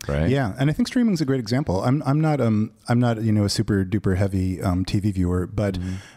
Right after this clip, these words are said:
Speaker 2: um, I've been getting, I've been starting to dip my toes into the golden age of streaming, if you will, and, you know, th-, these various shows that are popping up, and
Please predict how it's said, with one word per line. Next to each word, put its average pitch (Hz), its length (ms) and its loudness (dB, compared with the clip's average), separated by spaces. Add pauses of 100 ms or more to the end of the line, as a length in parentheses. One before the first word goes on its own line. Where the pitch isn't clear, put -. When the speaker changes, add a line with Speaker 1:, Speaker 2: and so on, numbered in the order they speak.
(200)
Speaker 2:
um, 104 160 2
I've 123 140 0
been 143 140 0
getting, 131 260 0
I've 123 140 -2
been 123 140 2
starting 110 260 0
to 101 260 2
dip 101 220 -2
my 101 160 2
toes 101 280 0
into 101 140 -2
the 98 80 -2
golden 98 320 0
age 98 220 2
of 98 260 -2
streaming, 95 500 0
if - 120 -4
you 104 100 2
will, 98 260 2
and, 95 240 2
you 101 120 -4
know, 92 240 2
th-, 104 380 -4
these 101 160 0
various 98 260 0
shows 95 240 -2
that 95 80 2
are 92 60 0
popping 92 360 0
up, 92 140 0
and 98 160 0